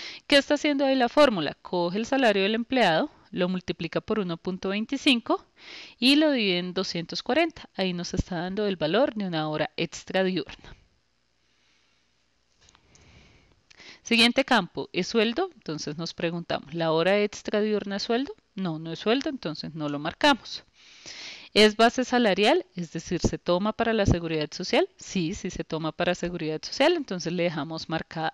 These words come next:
esta opción. Muestra saldo,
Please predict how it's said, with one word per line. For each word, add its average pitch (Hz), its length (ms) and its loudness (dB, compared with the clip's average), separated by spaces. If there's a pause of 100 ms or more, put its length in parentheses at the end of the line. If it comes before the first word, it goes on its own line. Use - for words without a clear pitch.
esta 156 400 -6
opción. - 360 -6 (1400)
Muestra 226 440 2
saldo, 226 520 4